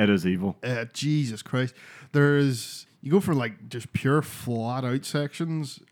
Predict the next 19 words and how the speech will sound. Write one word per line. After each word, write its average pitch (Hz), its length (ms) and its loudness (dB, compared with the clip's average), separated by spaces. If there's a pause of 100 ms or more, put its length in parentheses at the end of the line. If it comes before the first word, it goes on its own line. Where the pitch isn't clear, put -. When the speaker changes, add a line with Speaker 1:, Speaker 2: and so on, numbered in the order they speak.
(100)
Speaker 2:
and 127 460 -2 (100)
even 151 260 -2
there, 135 180 2
like, 127 180 0 (360)
it's - 280 -10 (400)
narrow 165 480 6
as 143 100 2
fuck, - 500 -2
Speaker 1:
Mm. 123 280 8 (280)
Speaker 2:
the 131 80 -6
track, 151 640 0 (240)
walls 160 420 8
on 190 100 8
both 147 200 2
sides. 156 580 -2 (220)
Aye, 143 840 -2
it's 139 200 -2
bad 160 340 2
news. 131 580 -4